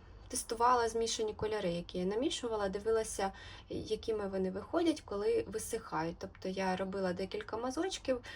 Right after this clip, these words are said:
фарба підсихала, і я вже бачила, який дійсно колір в мене вийшов. А тут я чомусь цього не робила на початку, і тому в мене от виникла така проблема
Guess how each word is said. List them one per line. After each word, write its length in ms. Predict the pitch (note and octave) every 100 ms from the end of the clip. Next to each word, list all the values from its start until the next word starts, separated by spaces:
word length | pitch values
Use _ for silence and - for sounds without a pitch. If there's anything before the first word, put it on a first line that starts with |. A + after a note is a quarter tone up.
| - -
фарба 260 | A#3 A3 G3+
підсихала, 760 | - - - C4 C4+ E4+ D#4+ C4+ - -
і 60 | -
я 200 | A3 A3+
вже 140 | A3
бачила, 380 | G3 A3+ B3 G3+
який 260 | G3 G#3 A3+
дійсно 380 | G3+ A3 G3+ F3+
колір 260 | G#3+ A#3 G3 -
в 40 |
мене 240 | G3+ A3 G#3
вийшов. 440 | F#3+ E3+ - - - - - - - -
А 140 | A3+
тут 300 | A3+ E4 -
я 140 | B3+ B3+
чомусь 380 | B3 A3+ A#3+
цього 340 | - A#3 A3+ A#3
не 140 | A3
робила 540 | G#3+ G3+ B3+ F4 E4+ E4+ E4
на 120 | C#4 C#4
початку, 800 | C#4 C4+ C#4+ C#4 - - A#3+ A#3+ - - - - - - - - B3+
і 180 | A#3 C4
тому 380 | - G#3 A3+ A3+
в 80 |
мене 380 | G3 G#3 G#3 G3+
от 180 | G3+ G3+
виникла 420 | G3+ G#3 G3 F3+
така 280 | F3+ F#3 G3
проблема 640 | G3 F#3 F#3+ G3+ G3 F#3